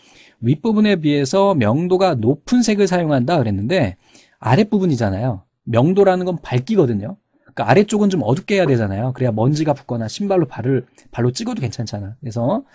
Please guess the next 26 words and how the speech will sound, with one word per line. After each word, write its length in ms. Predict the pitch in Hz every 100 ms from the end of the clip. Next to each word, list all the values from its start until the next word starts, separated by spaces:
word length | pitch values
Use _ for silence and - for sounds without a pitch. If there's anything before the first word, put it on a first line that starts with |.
| - - _
어, 200 | 98 95 92 -
요게 160 | 123 139
바뀐 380 | - 131 196 180
겁니다. 300 | 113 98 98
그래서 160 | 113
윗부분에 580 | 107 143 - 202 180 175
비해서 300 | 147 135 135
명도가 600 | 117 98 107 110 156 233 - _ - - -
낮은 420 | 104 101 160 202
색을 240 | 156 147
사용한다. 480 | 156 151 147 101 95
명도라고 580 | 120 120 156 175 170 156
하는 120 | 147
건 120 | 147 147
밝을 320 | 131 135 185
명자, 540 | 147 101 - 110 107 -
한자 260 | - -
아시죠? 320 | 110 - 120 113
예? 120 | 170 _ _ -
예, 140 | 98 - _ - -
밝지 360 | 120 127 - -
않은 220 | 127 160
색깔을 280 | 160 139 131
써야 160 | 202
된다라는 460 | 185 113 160 127 107
얘기입니다. 600 | 98 92 92 95 110 214